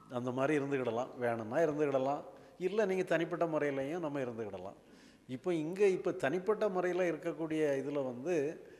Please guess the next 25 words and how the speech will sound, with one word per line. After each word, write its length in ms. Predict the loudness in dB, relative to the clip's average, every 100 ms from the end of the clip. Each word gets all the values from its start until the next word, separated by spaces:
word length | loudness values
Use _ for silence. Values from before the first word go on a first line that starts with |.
| -14 -6
நீங்க 160 | -2
வந்து 200 | 0 -2
இந்த 200 | 0 0
liberation 760 | 0 -2 2 4 4 0 -2 0
நிலையில 280 | 2 2
இருந்து 540 | 2 2 0 -2 -2 -2
நீங்க 220 | 0 -2
செயல்பட்டீங்கன்னு 720 | 0 -2 -2 -6 -6 -6 -6
சொன்னா, 460 | -6 -6 -4 -4 -6 -14 -20 -16
நீங்க 300 | -8 -6 -4
மனசளவுல 640 | -4 -2 0 2 2 0 -2
லிபரேட்டடாகவும் 680 | -2 -2 -2 -2 0 0 0
இருக்கிறீங்க, 420 | -2 -4 -4 -6 -10 -20 -20 -6 0
செயலளவுலையும் 640 | 2 4 4 4 2 2
எல்லாத்துலேயும் 520 | 2 0 -2 -4 -4
நீங்க, 400 | -6 -6 -6 -8 -12 -18 -20 -20 -20 -20 -16 -6
இதுல 100 | -2
ரெண்டுலேயுமே 640 | -2 0 2 2 2 0
உள்ள 240 | -2 0
ஒரு 140 | 0 0
சிறப்பான 520 | 0 -2 0 0 2
நிலை, 260 | 0 0 0
ஒரு 220 | -2 -8
பிறப்பை 500 | -2 0 0 -2 -2
பொறுத்தளவுல 840 | 0 0 2 2 2 2 2 2